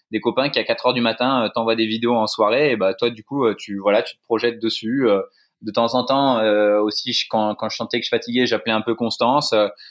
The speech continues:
on se, elle me faisait un peu ma manageuse de sommeil en me disant, « Bon, bah, voilà, là, t'es, là, t'es complètement en, en P L S. » Je pense que parfois, elle comp-, elle devait même pas comprendre ce que je disais. Euh, et donc, du coup, elle dit, « Non, non, alors là, tu, tu t'arrêtes,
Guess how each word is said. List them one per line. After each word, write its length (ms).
on 120
se, 720
elle 100
me 60
faisait 160
un 80
peu 100
ma 120
manageuse 460
de 100
sommeil 360
en 80
me 60
disant, « 180
Bon, 100
bah, 100
voilà, 200
là, 140
t'es, 240
là, 100
t'es 140
complètement 460
en, 140
en 120
P 100
L 120
S. » 280
Je 100
pense 180
que 100
parfois, 300
elle 100
comp-, 240
elle 100
devait 140
même 160
pas 100
comprendre 340
ce 60
que 140
je 80
disais. 400
Euh, 480
et 160
donc, 200
du 120
coup, 120
elle 120
dit, « 120
Non, 120
non, 160
alors 240
là, 80
tu, 340
tu 140
t'arrêtes, 400